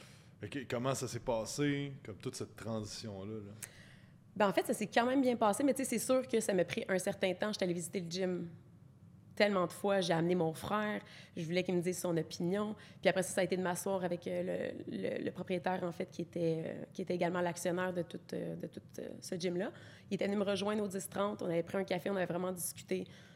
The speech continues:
Speaker 2: que c'était quoi les, les, les, les, les points clés, qu'est-ce qu'on allait faire, c'était quoi son objectif à long terme, c'était quoi les miens, est-ce que ça pouvait concorder avec le, le, ben, la mission puis la vision qu'on avait chacun de notre côté.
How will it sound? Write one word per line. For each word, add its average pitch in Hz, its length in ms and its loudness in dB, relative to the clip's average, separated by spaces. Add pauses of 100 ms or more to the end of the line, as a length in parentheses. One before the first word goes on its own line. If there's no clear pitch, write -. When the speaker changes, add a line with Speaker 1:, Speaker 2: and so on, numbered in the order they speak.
(200)
Speaker 2:
que 175 100 0
c'était 165 200 -2
quoi 196 160 2
les, 180 180 2
les, 180 200 -2
les, 185 180 -4
les, 180 180 -4
les 185 160 0
points 190 260 -2
clés, 190 240 -2
qu'est-ce - 200 -4
qu'on 185 140 0
allait 175 180 2
faire, 185 240 -2
c'était 175 160 -4
quoi 202 100 -2
son 196 140 -2
objectif 180 380 -6
à 180 80 0
long 175 120 0
terme, 180 220 -2
c'était 170 160 -4
quoi 185 120 0
les 175 160 0
miens, 175 300 2 (180)
est-ce - 140 -10
que - 80 -4
ça 180 100 -2
pouvait 180 200 -2
concorder 202 640 -2
avec 175 240 -2
le, 175 160 -2 (640)
le, 175 100 0 (200)
ben, 190 120 4
la 180 100 4
mission 185 380 2
puis 208 100 -2
la 175 100 2
vision 175 360 -4
qu'on 190 160 -4
avait 175 220 0
chacun 185 300 -2
de 185 40 -2
notre 175 220 -4
côté. 180 360 -4